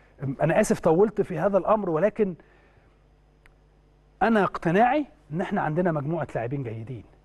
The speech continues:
ولكن عندنا مشكله كبيره جدًا جدًا في روح الفانيلا الحمراء. بقالنا تلات، اربع، خمس ماتشات من بعد الايقاف في حاجه مش حاسسها. وبعد الشوط بتاع ماتش المحله، احنا مش كسبنا الاتحاد تلاتة،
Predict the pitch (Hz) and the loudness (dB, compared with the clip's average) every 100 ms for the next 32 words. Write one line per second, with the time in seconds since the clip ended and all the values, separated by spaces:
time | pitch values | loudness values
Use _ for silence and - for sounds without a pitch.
0 | _ _ 131 190 - 170 - - _ _ | _ _ 0 2 2 -2 -6 -18 _ _
1 | _ - 139 156 202 170 - - 196 156 | _ -6 -2 2 2 0 -2 2 2 2
2 | 135 185 185 143 170 147 135 165 151 147 | 0 2 2 2 0 -2 -2 -2 0 -2
3 | - 151 180 160 - 135 160 151 120 180 | 0 0 0 -4 -4 -4 -2 -4 -2 -2
4 | 185 165 - - _ _ - 170 175 165 | 0 -4 -10 -20 _ _ 0 2 4 2
5 | 151 - - _ _ - 175 165 185 143 | -2 -12 -20 _ _ 0 2 4 2 2
6 | 127 - 175 - 113 - 139 - 156 214 | -2 0 0 -2 -8 -8 -6 -2 0 2
7 | 196 151 139 - 117 - - - 233 233 | 2 0 -4 -6 -8 -12 -20 -10 -6 -4
8 | 190 208 180 175 - - - - _ - | -2 0 0 -2 -10 -20 -20 -20 _ -16
9 | 139 - - 202 - - - _ _ _ | -10 -6 0 0 0 -6 -20 _ _ _
10 | _ _ _ _ _ _ _ _ - 151 | _ _ _ _ _ _ _ _ -4 0
11 | 190 175 - 214 165 170 165 175 165 139 | 0 0 -4 -4 -2 -4 -4 -4 -6 -8
12 | - 120 - _ _ _ _ _ _ _ | -8 -10 -14 _ _ _ _ _ _ _
13 | _ _ _ _ _ _ _ _ _ _ | _ _ _ _ _ _ _ _ _ _
14 | _ _ _ _ - 156 151 - 156 208 | _ _ _ _ -6 -2 -2 0 0 2
15 | 202 180 - 226 - 202 277 294 | 2 0 -2 -4 0 2 2 0